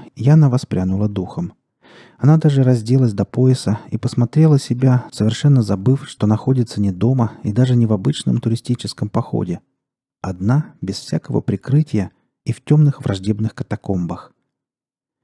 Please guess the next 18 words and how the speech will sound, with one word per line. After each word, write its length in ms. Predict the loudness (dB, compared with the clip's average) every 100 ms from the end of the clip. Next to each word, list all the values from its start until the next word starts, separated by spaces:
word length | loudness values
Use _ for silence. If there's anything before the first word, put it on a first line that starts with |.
| _ _ _ _ _
Страшный 520 | -16 -4 0 0 0
синяк 440 | -2 2 2 2 2
на 100 | 0
боку 460 | 0 -4 -6 -6 -6
и 60 |
ссадины 520 | -10 -2 -2 0 0 0
по 100 | -6
всему 320 | -4 -2 -2
телу 420 | 0 2 2 0 -8 -14 -4
девушку 400 | -2 -2 -4 -2
не 100 | -2
обрадовали, 640 | -2 -4 -4 -6 -6 -10 -18 _ _
хотя 300 | -10 -6 -6
к 100 | -4
подобным 480 | 0 0 2 0
вещам 380 | 0 -4 -4 0
она 160 | 0 -2
привыкла. 580 | -4 -6 -6 -8 -14